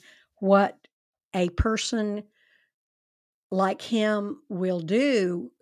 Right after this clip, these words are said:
Uh, and it makes me wonder how many other family annihilators are they out there. Now, we've already tossed,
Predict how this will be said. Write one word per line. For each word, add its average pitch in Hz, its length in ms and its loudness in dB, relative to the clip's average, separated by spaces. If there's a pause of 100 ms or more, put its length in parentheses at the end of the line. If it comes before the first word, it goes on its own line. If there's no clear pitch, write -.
(200)
Uh, 175 500 -2 (420)
and 196 180 4
it 190 120 -2
makes 196 320 0
me 202 160 2
wonder 208 360 4
how 208 200 8
many 214 320 6
other 190 200 8
family 202 380 8
annihilators 180 720 6
are 247 160 8
they 202 160 4
out 247 220 2
there. 156 160 2
Now, 165 120 -2
we've 165 200 -2
already 180 280 2
tossed, 185 400 -4